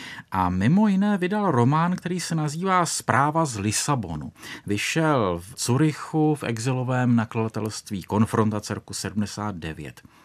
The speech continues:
To je novela, tak zrámovaná jako nalezený rukopis. Nejde o to vyprávění, jak se k tomu rukopisu dostali, ale je to jakoby výměna dopisů mezi portugalským knězem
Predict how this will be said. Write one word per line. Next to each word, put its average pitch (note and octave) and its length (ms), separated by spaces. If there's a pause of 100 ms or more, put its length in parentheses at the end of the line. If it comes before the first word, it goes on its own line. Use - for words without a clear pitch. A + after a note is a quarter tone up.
To A#2 140
je G#3 280 (220)
novela, F#2+ 920
tak A#2+ 140
zrámovaná C#3+ 760
jako C#3+ 180
nalezený C3+ 460
rukopis. F2+ 840 (380)
Nejde G#2+ 320
o G#2+ 80
to G#2+ 100
vyprávění, G#2+ 680
jak G2 160 (280)
se - 220
k - 60
tomu G#2 200
rukopisu G#2 420
dostali, A#2+ 440 (340)
ale G2 140
je G#2+ 140
to G3+ 160
jakoby G#3 380 (320)
výměna F#3 560
dopisů B2 560
mezi B2+ 540 (200)
portugalským G3 800
knězem E2+ 1080